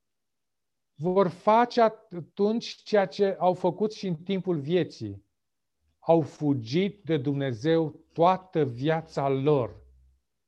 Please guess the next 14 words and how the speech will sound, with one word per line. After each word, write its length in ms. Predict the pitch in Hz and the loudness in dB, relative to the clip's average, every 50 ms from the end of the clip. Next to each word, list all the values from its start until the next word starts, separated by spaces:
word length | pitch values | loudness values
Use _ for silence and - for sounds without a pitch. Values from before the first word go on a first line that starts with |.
| _ _ _ _ _ _ _ _ _ _ _ _ _ _ _ _ _ _ _ _ _ _ _ _ _ _ _ _ _ _ _ _ _ _ _ _ _ _ _ _ _ _ _ _ _ _ _ | _ _ _ _ _ _ _ _ _ _ _ _ _ _ _ _ _ _ _ _ _ _ _ _ _ _ _ _ _ _ _ _ _ _ _ _ _ _ _ _ _ _ _ _ _ _ _
Deci, 640 | - 120 156 165 151 139 143 - - - - - _ _ _ _ _ _ _ _ _ _ _ _ _ | -6 0 2 2 2 2 0 -4 -16 -20 -20 -20 _ _ _ _ _ _ _ _ _ _ _ _ _
a 200 | _ 139 135 127 | _ -4 -4 -2
șasea 500 | 120 - - 165 170 175 175 - 180 170 | -2 -2 -2 0 0 0 0 -2 -2 -2
pecetă 480 | 175 185 175 175 - 160 143 147 - | -2 -4 -6 -4 -2 -4 -4 -2 -4
începe 580 | 131 123 120 - - 147 143 143 143 139 131 135 - _ _ | -6 -6 -6 -4 -2 -2 -2 0 -2 -4 -4 -6 -12 _ _
din 260 | - 131 139 139 135 | -8 -6 -4 -4 -2
anul 260 | 143 147 147 139 135 127 | -2 -2 -2 -2 -4 -4
o 80 | 127 | -4
mie 240 | 127 135 151 156 147 | -4 -4 -4 -4 -4
șapte 440 | 135 143 - - 147 139 143 - 135 | -6 -4 -2 -2 -2 -2 -2 -4 -8
sute 340 | 120 - 139 135 - 135 120 | -6 -6 -6 -6 -4 -6 -6
cincizeci 480 | - - - 147 143 139 127 127 127 | -6 -8 -10 -8 -8 -6 -6 -6 -6
și 180 | 123 - 127 104 | -6 -8 -12 -14
cinci 420 | - - 127 127 123 117 - - | -14 -12 -10 -8 -8 -10 -12 -16